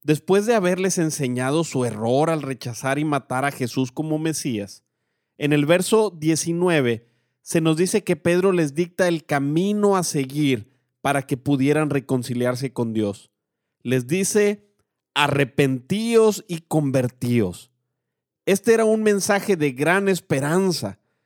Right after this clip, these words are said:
Les estaba diciendo que a pesar de la gravedad de sus faltas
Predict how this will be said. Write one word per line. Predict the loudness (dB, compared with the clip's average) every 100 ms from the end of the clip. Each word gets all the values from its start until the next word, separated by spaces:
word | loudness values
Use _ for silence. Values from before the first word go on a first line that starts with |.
| _ _
Les | 0 0
estaba | 2 2 4
diciendo | 2 2 0 2 0
que | 0
a | -2 -2
pesar | -4 -4 -2 2 2
de | 2
la | 0 0
gravedad | 0 0 2 2
de | 0
sus | 0 -4 -2
faltas | 0 0 0 -2 -4